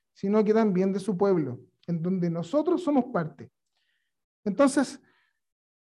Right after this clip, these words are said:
con la muerte de Sara y no nombrando a Dios en medio de esta escena, ¿se habrá olvidado Dios de su promesa, quizás?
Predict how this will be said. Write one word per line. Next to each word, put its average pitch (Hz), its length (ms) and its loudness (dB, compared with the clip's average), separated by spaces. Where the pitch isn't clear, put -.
con 226 80 8
la 247 80 8
muerte 349 320 4
de 277 140 4
Sara 202 500 0
y 226 480 2
no 339 360 0
nombrando 294 500 6
a 262 60 8
Dios 285 260 2
en 240 140 4
medio 269 260 2
de 254 80 4
esta 247 200 -2
escena, 180 380 -2
¿se - 140 -4
habrá 240 340 4
olvidado 254 680 4
Dios 262 240 0
de 262 100 0
su 254 160 -2
promesa, 233 540 -2
quizás? 254 520 -6